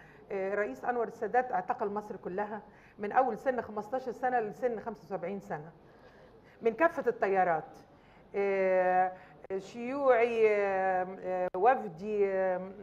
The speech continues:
إسلامي، مسيحي، أي، أي تيار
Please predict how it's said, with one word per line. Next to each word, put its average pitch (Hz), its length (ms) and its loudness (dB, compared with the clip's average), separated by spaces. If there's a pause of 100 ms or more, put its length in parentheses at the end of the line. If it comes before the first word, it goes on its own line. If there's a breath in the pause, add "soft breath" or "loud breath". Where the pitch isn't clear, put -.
(500)
إسلامي، 226 800 0
مسيحي، 240 720 -6
أي، 247 420 -4
أي 262 200 -4 (120)
تيار 254 480 4